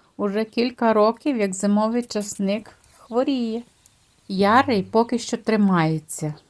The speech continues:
А як у вас? Напишіть у коментарях, чи у всіх хворіє зимовий часник?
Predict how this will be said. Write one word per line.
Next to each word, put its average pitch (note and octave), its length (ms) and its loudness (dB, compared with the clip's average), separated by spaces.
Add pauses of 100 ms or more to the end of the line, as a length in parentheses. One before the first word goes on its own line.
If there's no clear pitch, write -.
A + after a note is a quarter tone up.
(300)
А G#3+ 120 2
як B3+ 340 2
у B3 100 2
вас? F3 480 2
Напишіть G3 500 -4
у G3+ 60 -4
коментарях, F#3+ 680 0
чи - 140 -4
у G3+ 80 2
всіх D4 360 -4
хворіє C4 500 0
зимовий F#3+ 460 0
часник? E3 540 -6